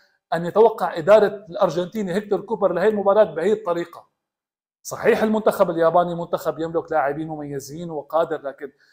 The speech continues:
أنت ما عندك ردة فعل، ما قاتلت، ما عملت شيء بهي المباراة. ما عملت شيء بهي المباراة.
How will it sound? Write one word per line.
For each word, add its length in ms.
أنت 200
ما 160
عندك 380
ردة 220
فعل، 360
ما 100
قاتلت، 600
ما 80
عملت 220
شيء 240
بهي 180
المباراة. 540
ما 120
عملت 240
شيء 180
بهي 200
المباراة. 540